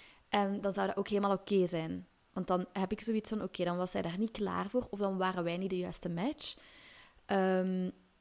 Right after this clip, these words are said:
en dan als ze er misschien in de toekomst klaar voor is, ja, dan is ze zeker welkom als, als de grenzen dan wel kunnen gerespecteerd worden. Maar die persoon heeft daar eigenlijk heel goed op gereageerd.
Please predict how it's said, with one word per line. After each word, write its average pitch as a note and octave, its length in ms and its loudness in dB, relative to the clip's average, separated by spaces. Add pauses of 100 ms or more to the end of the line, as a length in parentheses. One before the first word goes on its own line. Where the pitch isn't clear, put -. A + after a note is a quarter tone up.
(220)
en G#3+ 160 2
dan G3 100 2
als F3+ 120 2
ze G3 80 -4
er F3+ 100 4
misschien E3+ 400 -2 (100)
in F#3 60 -2
de F3 120 0
toekomst C4+ 500 0
klaar A#3+ 340 0
voor B3 100 -4
is, B3 240 -2
ja, F3+ 140 2
dan E3 180 -2
is - 180 -4
ze F#3+ 160 -4 (1160)
zeker G#3 460 2
welkom A3 560 0
als, - 280 -6
als E3+ 200 -6
de E3+ 100 -4
grenzen E3+ 300 -4
dan E3 80 -2
wel D#3+ 140 -4
kunnen E3+ 180 -6
gerespecteerd D#3+ 640 -8
worden. D#3+ 300 -6 (1300)
Maar F#3 380 2 (720)
die F3+ 160 0
persoon F3 360 2
heeft F3 120 -2
daar F3+ 140 -4
eigenlijk E3+ 380 -4
heel F3+ 180 4
goed E3+ 160 -4
op D#3 100 -6
gereageerd. D#3 800 -8